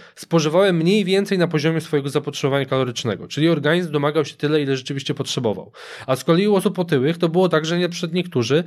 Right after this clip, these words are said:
jedli tylko czterysta kalorii dziennie, no bo on ma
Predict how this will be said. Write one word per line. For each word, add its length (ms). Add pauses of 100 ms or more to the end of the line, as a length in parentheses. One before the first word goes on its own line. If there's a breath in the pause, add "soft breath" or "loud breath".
(220 loud breath)
jedli 260
tylko 220
czterysta 480
kalorii 300
dziennie, 380 (340 soft breath)
no 80
bo 140
on 100
ma 320